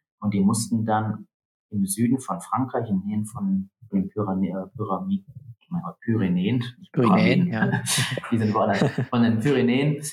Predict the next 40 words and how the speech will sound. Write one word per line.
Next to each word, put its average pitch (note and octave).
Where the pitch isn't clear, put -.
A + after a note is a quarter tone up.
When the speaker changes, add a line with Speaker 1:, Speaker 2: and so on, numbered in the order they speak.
Speaker 1:
musste C3
er B2
dann A#2
Minen C#3
suchen. G#2+
Und A#2
da A2
hat B2
er B2+
gesagt, A#2+
dann G#2+
kann A2+
ich A2
mir A2
eigentlich G#2
gleich A#2
die -
Kugel G#2
geben, G#2+
denn G2+
die G2
Chance, A2
dass G2+
ich G2
hier G2+
heil G2
rauskomme, G2+
ist -
sehr, G2
sehr G2
gering. G2
Und F2+
dann F2+
ist G#2
er G2+
insgesamt A#2+
dreimal A2+
geflohen G#2+
und A2
beim, G#2